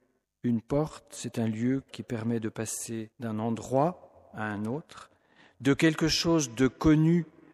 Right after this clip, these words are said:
à quelque chose de nouveau et d'inconnu.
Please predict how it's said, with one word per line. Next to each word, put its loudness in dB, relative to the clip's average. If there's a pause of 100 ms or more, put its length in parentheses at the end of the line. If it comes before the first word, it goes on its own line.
(220)
à -2 (480)
quelque -2
chose -2
de -4
nouveau 2 (100)
et -2
d'inconnu. -2